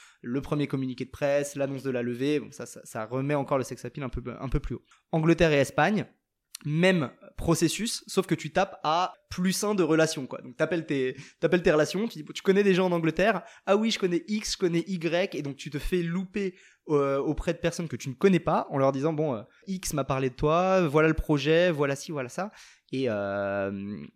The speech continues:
euh, Christine Devindel ou, euh, Victor Luger ou Kevin Mert en Angleterre, là, ça commence à plus parler à grand monde. Pareil en Espagne, et cetera. Et donc là, là, convaincre ces personnes-là, ça devient encore un peu plus, euh, difficile.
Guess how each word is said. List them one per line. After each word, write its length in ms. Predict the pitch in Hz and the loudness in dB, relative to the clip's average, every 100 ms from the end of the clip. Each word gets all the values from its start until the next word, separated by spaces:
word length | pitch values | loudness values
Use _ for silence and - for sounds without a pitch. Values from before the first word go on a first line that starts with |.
| - 110 | -10 -8
euh, 100 | 104 | -6
Christine 380 | - 139 156 | -4 -2 -2
Devindel 560 | 139 131 131 135 139 143 | -2 -2 0 0 0 0
ou, 260 | 139 143 135 | -2 -2 -2
euh, 60 | |
Victor 340 | 117 120 139 135 | -2 -4 -4 -4
Luger 240 | 131 143 | -2 -2
ou 160 | 135 123 | -2 -2
Kevin 300 | 135 127 139 | -4 -2 -2
Mert 180 | 156 - | -2 -4
en 60 | |
Angleterre, 460 | 120 117 160 170 - | -8 -6 -2 -2 -4
là, 160 | 123 143 | -4 -4
ça 120 | 139 | -4
commence 260 | 135 139 123 | -6 -6 -8
à 60 | |
plus 280 | - _ 165 | -10 _ -2
parler 280 | 151 139 147 | 2 4 2
à 80 | 120 | 0
grand 160 | 127 | -2
monde. 280 | 147 202 214 - - - | -2 2 2 0 -16 -4
Pareil 280 | 139 147 143 | 0 0 0
en 80 | 135 | -2
Espagne, 320 | 120 160 151 | -4 -4 -4
et 20 | |
cetera. 260 | 127 139 160 | -6 -8 -8
Et 40 | |
donc 160 | 123 - | -6 0
là, 100 | 147 | 2
là, 200 | 120 120 - - | 2 -4 -12 -8
convaincre 540 | - 185 170 185 - - | -2 0 0 -4 -8 -12
ces 160 | - | -8
personnes-là, 460 | 147 - 143 165 214 - - | -6 -6 -2 -2 -4 -10 -20
ça 140 | - 127 | -10 -6
devient 80 | 135 | -4
encore 260 | 135 170 | -2 0
un 60 | 139 | 0
peu 120 | 139 | -2
plus, 320 | - 151 139 | -2 -2 0
euh, 320 | 113 107 110 | 0 0 -2
difficile. 600 | 113 135 151 143 196 240 | -4 -6 -6 -6 -4 -2